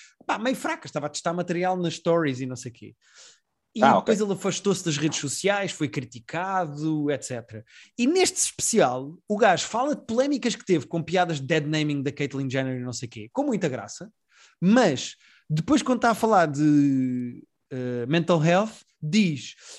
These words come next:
Speaker 1: ehm, que a Simo-, a Simone Biles teve muita força em afastar os Jogos Olímpicos,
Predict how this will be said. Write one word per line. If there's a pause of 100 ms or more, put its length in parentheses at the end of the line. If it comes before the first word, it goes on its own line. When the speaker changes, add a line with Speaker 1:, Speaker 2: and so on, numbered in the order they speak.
(160)
Speaker 1:
ehm, (340)
que
a
Simo-,
a
Simone
Biles
teve
muita
força
em
afastar
os
Jogos
Olímpicos,